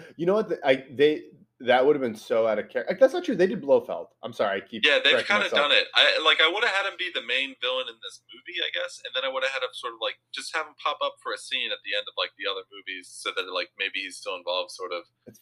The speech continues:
Speaker 2: You don't
Speaker 1: funny.
Speaker 2: need to, like, make him the main villain, I guess.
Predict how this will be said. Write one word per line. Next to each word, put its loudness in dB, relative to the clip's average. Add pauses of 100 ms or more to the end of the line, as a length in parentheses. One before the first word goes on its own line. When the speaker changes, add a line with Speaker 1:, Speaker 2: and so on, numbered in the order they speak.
Speaker 2:
You 0
don't 2
Speaker 1:
funny. 0
Speaker 2:
need -2
to, 0
like, 4
make 2
him -8
the -10
main -2
villain, -4
I -16
guess. -20